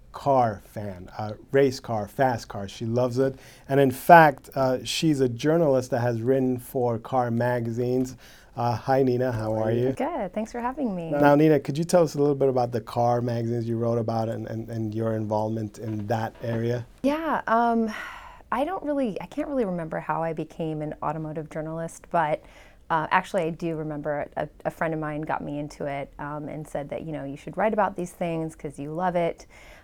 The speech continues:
Speaker 2: Um, and a good friend of mine actually is the editor and the owner of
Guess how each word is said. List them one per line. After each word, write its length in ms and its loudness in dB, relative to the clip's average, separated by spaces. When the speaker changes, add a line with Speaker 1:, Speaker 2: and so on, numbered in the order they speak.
Speaker 2:
Um, 440 0
and 340 -2
a 140 2
good 240 -2
friend 200 -4
of 60 -4
mine 540 -4
actually 480 -6
is 200 -8
the 160 -4
editor 600 2
and 160 -4
the 80 -8
owner 420 -2
of 280 -6